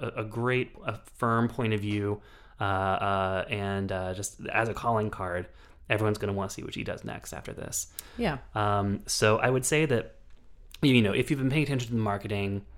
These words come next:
Speaker 1: you know, maybe dial down a little bit, because it is not, like, the giant and gore fest. It's not, like, the puke your brains out gore fest. It's not a fucking, like,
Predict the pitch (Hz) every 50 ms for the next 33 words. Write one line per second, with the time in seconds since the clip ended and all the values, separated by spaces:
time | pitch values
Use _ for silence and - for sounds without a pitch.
0 | - - - - - - - - - - - - 123 117 98 90 - 107 113 113
1 | 117 113 113 107 104 101 101 101 - - - - - 131 120 117 117 113 123 123
2 | 120 117 113 107 107 107 107 104 107 104 104 101 104 104 107 107 104 113 110 107
3 | - - 113 110 104 - - 147 143 131 135 135 131 131 127 117 92 113 107 104
4 | 104 - 107 113 107 104 101 107 104 101 104 98 87 101 104 101 107 104 101 101
5 | 98 - - 98 92 90 95 - - - - - - - - - - - 120 110
6 | 113 135 123 110 - 113 - - - - 135 131 123 120 - 127 113 107 120 117
7 | 117 113 113 104 - 107 104 101 101 113 107 104 104 101 - - 107 - - 123
8 | - 147 135 127 - 131 110 123 113 110 107 101 101